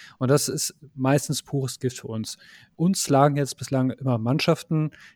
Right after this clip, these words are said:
die versucht haben, das Spiel zu machen, die hinten aufgemacht haben, die, äh, Tore, äh, er-, erzielen wollten. Ich hoffe, dass wir so einen Schalke sehen.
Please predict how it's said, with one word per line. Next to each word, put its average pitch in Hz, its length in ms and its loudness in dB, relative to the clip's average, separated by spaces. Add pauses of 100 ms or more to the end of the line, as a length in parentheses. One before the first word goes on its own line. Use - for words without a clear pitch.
die 127 80 0
versucht 139 360 -2
haben, 135 100 2
das 117 100 -2
Spiel 131 220 0
zu - 140 -6
machen, 147 540 0
die 120 100 -4
hinten 123 240 -2
aufgemacht 139 500 0
haben, 131 200 0
die, 120 180 -6
äh, 123 640 2 (300)
Tore, 156 540 6
äh, 147 240 2
er-, 139 240 -6
erzielen 147 380 0
wollten. 147 400 2 (880)
Ich 131 180 0
hoffe, 160 240 6
dass 160 220 2
wir 160 80 8
so 160 200 6
einen 135 140 0
Schalke 120 340 -2
sehen. 107 360 -6